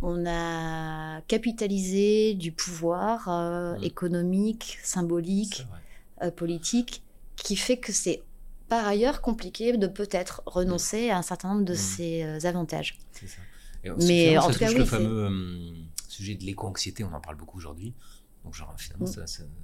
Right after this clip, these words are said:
Speaker 2: ça fait un peu le parallèle avec ce qu'on disait tout à l'heure, hein, sur le fait que les gens vont souvent au spectacle pour se divertir, même si c'est un mot, euh, un peu bateau,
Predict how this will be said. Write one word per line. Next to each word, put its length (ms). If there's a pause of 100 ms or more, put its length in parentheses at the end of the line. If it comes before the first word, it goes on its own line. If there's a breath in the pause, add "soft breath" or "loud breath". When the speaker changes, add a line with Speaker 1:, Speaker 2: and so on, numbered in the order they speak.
Speaker 2:
ça 180
fait 100
un 40
peu 100
le 60
parallèle 300
avec 140
ce 60
qu'on 100
disait 200
tout 160
à 60
l'heure, 140
hein, 100
sur 220
le 80
fait 220
que 100
les 80
gens 140
vont 180
souvent 320
au 60
spectacle 440
pour 140
se 100
divertir, 560
même 160
si 320 (500)
c'est 100
un 180
mot, 160
euh, 120 (520 soft breath)
un 100
peu 120
bateau, 280